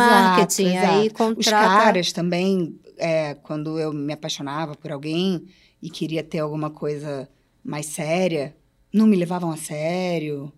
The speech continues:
Speaker 1: Sério? Teve,
Speaker 2: Sim,
Speaker 1: teve homem que
Speaker 2: teve.
Speaker 1: falou, "Ah, mas"
Speaker 2: Ah, poxa, você fala coisas que, né, não dá muito.
Speaker 1: Ai, que podre.
Speaker 2: Sim.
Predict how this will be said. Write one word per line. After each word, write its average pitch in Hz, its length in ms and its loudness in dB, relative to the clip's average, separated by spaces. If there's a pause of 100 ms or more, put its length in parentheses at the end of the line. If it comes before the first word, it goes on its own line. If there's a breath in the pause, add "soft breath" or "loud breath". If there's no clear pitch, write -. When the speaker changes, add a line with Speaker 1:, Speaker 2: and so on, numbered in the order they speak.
(120)
Speaker 1:
Sério? 208 440 0
Teve, 175 320 2
Speaker 2:
Sim, 196 200 2
Speaker 1:
teve 220 300 6
homem 214 280 6
que 202 60 0
Speaker 2:
teve. 175 100 -2
Speaker 1:
falou, 202 380 4
"Ah, 233 320 2
mas" 196 400 0
Speaker 2:
Ah, - 20 -12
poxa, 190 240 0
você 175 200 -10
fala 220 260 -2
coisas 220 380 -4
que, 381 320 -10 (260)
né, 247 340 -4
não 202 160 -4
dá 226 220 -2
muito. 202 320 -2 (240)
Speaker 1:
Ai, 165 180 -12
que 160 140 -16
podre. 156 640 -10
Speaker 2:
Sim. 160 400 -10